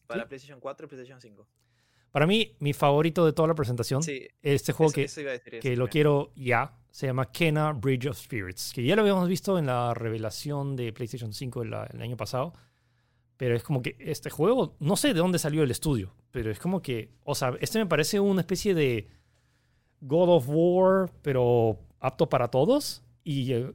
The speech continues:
Speaker 2: encima
Speaker 1: Pixar, una cosa
Speaker 2: con
Speaker 1: así, ¿no?
Speaker 2: Pixar y
Speaker 1: Sí,
Speaker 2: encima
Speaker 1: sí, porque
Speaker 2: Kawaii.
Speaker 1: la verdad es que el, se ve súper estilizado, se ve súper vivo.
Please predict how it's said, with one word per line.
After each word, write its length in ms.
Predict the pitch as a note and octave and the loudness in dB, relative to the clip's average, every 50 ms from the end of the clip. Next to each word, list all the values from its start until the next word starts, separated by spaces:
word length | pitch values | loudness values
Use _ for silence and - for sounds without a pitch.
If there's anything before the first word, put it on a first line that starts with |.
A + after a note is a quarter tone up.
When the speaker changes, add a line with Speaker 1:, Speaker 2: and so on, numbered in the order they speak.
| - - | -10 -8
Speaker 2:
encima 320 | A2+ G#2+ - D3 D3+ D3 D3 | -8 -4 -2 0 2 2 0
Speaker 1:
Pixar, 540 | - - - - C#3+ C3 B2+ B2+ B2+ B2 | 0 -2 -6 -6 -4 -4 -2 -4 -6 -6
una 180 | A#2+ B2 C3 C3 | -8 -12 -18 -18
cosa 180 | - C3+ - - | -18 -18 -18 -18
Speaker 2:
con 40 | |
Speaker 1:
así, 120 | B2 - C#3+ | -14 -8 -8
¿no? 60 | D#3+ | -6
Speaker 2:
Pixar 200 | D3+ - E3+ E3+ | -4 -2 0 0
y 100 | E3 D3+ | 0 0
Speaker 1:
Sí, 80 | C#3+ D3 | 0 0
Speaker 2:
encima 140 | D#3+ D#3 | 0 -2
Speaker 1:
sí, 60 | D3+ C#3 | -2 -2
porque 140 | C3 B2+ A#2+ | -2 -4 -4
Speaker 2:
Kawaii. 200 | - - A#2+ A#2+ | -4 -4 -6 -6
Speaker 1:
la 100 | A#2 A#2 | -4 -4
verdad 160 | A#2 A#2 C#3 | -4 -4 -6
es 40 | C#3+ | -8
que 320 | - - F3+ F3 - C#3+ C#3 | -6 -6 -6 -6 -6 -6 -8
el, 260 | C3 C3 B2+ - _ _ _ _ _ _ _ _ _ - | -8 -8 -10 -14 _ _ _ _ _ _ _ _ _ -20
se 160 | - - C3+ | -12 -8 -4
ve 120 | C3+ D3 | -4 -4
súper 400 | D#3 - - A#3+ A#3 - F#3 D3+ | -6 -6 -10 -10 -6 -2 0 0
estilizado, 720 | D3+ - - C#3 B2 B2 - - D#3 D3+ D3+ D3+ D3+ D3+ D3 | 0 0 -4 -10 -10 -8 -4 -2 0 0 2 2 0 0 -4
se 200 | - - C3+ C3 | -6 -8 -8 -8
ve 100 | C#3 C#3+ | -8 -10
súper 680 | - - - F3 - - F3+ F3+ F3 E3+ D3+ C3 - _ _ _ _ | -10 -12 -14 -14 -10 -6 -4 -4 -4 -4 -8 -14 -20 _ _ _ _
vivo. 640 | - C3 A#2+ B2 D#3+ G3+ A3 E3 C3+ A#2+ B2 A#2+ _ | -20 -20 -14 -12 -8 -8 -8 -6 -6 -8 -8 -10 _